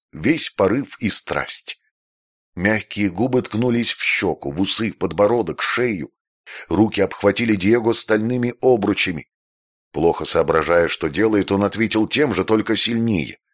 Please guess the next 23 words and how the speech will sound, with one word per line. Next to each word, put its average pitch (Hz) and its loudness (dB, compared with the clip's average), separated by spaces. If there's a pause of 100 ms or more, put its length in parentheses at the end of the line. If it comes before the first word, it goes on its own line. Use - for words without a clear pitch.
(440)
Гусар 117 2
вскрикнул. 95 -4 (600)
Похоже, 92 2
маэстро 110 2
сделал 113 2
ему 107 2
больно, 104 0 (200)
но 131 2
не 131 2
отстранился, 117 -2
а 85 -2
напротив, 92 0 (120)
вжался 107 -2
всем 107 0
телом, 82 -2
словно 90 -4
хотел 101 -2
раствориться 110 -2
в 69 -12
грешной 95 0
плоти 104 -2
Диего 98 0
Пираля. 98 -2